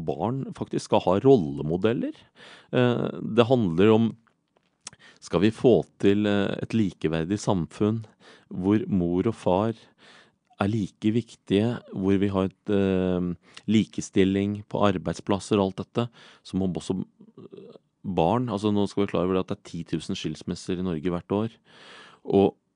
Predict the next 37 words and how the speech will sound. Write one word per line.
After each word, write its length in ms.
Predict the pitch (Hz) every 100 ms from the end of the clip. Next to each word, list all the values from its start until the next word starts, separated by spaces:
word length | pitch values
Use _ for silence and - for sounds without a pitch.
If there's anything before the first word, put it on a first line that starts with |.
| _ _
som 140 | - 104
involverer 560 | 80 82 92 87 82
barn, 300 | 90 95 110 110 - - - _
og 380 | 104 92 92 92
mange 220 | 101 82
av 60 | 76
de 80 | 107
er, 380 | 101 92 - - - _ -
det 100 | 101
er 460 | 90 78 92 95 92
tidligere 400 | 110 80 73 92 92 92
og 100 | 92 -
tidligere 340 | 85 73 80 87
stadie, 480 | - 73 73 104 101
altså 300 | 104 92 92 87
bare 320 | 87 78 85
når 240 | 87 87 85
barna 300 | 80 80 85 80
er 100 | 85
gjerne 240 | 80 82 82
under 160 | 82
tre 160 | - 78
år. 140 | 101 -
Derfor 540 | - 107 85 78 -
er 160 | 120 87
det 80 | 95
også 220 | - 110
viktig 400 | 101 - - 110
at, 200 | - - -
at 140 | -
vi 60 | 117
setter 180 | 156 -
fokus 500 | 98 82 - 143 -
på 100 | 113
at 80 | 110
fars 540 | - - 76 117 -
rolle 460 | 147 120 95 95 147